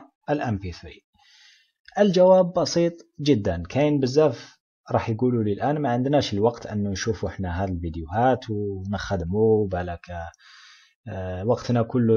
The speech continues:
يروح طريق، يعني ديبلاسمون". إحنا يا الجزائريين ما شاء الله نخسروا كثير من الوقت في، في، في، في transportation، يعني في، في التنقل من العمل إلى ال-، إلى البيت، ومن البيت إلى العمل.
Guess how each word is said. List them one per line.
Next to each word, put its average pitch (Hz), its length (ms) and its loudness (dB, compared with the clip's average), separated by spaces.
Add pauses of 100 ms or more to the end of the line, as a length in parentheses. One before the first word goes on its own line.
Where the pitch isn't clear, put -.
يروح 110 600 0
طريق، 110 400 2
يعني 90 260 -4
ديبلاسمون". 98 640 -4
إحنا 104 260 -2
يا 98 80 0
الجزائريين 95 680 -4
ما 98 100 -2
شاء 90 240 -10
الله 98 180 -6
نخسروا 95 480 -6
كثير 117 340 -2
من 110 160 0
الوقت 98 380 -6
في، 85 480 -8 (800)
في، - 200 -20 (460)
في، 90 180 -12
في - 140 -6
transportation، 107 1040 -4
يعني 82 340 -8
في، 85 240 -12
في - 120 -6
التنقل 110 540 -2
من 110 180 0
العمل 87 420 -4
إلى 85 300 -8
ال-، 76 520 -14 (540)
إلى 98 140 -4
البيت، 113 500 2
ومن 95 280 -4
البيت 120 520 0
إلى 95 200 -6
العمل. 95 560 -4